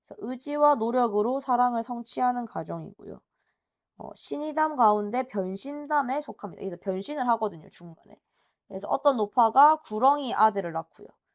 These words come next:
이 구렁이 아들을 이웃집의 막내딸이 좋다고 하면서 혼인을 합니다.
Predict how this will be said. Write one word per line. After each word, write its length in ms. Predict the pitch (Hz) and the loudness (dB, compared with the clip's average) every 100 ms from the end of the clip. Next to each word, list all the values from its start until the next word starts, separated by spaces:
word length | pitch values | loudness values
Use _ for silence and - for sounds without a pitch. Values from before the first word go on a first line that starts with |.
| _ _ | _ _
이 100 | - | -16
구렁이 480 | - 220 277 302 269 | -8 4 6 6 4
아들을 600 | 233 247 240 226 269 269 | 6 4 4 0 0 0
이웃집의 500 | 302 320 - 233 220 | -2 -4 -6 -4 0
막내딸이 580 | 185 185 214 220 233 208 | 0 -2 -2 2 2 2
좋다고 480 | 180 - 233 233 | -8 -2 0 0
하면서 460 | 233 240 214 202 247 | -2 -2 -2 -4 -4
혼인을 580 | 247 294 302 330 302 202 | -8 -6 -6 -6 -8 -8
합니다. 400 | 175 165 - | -8 -14 -20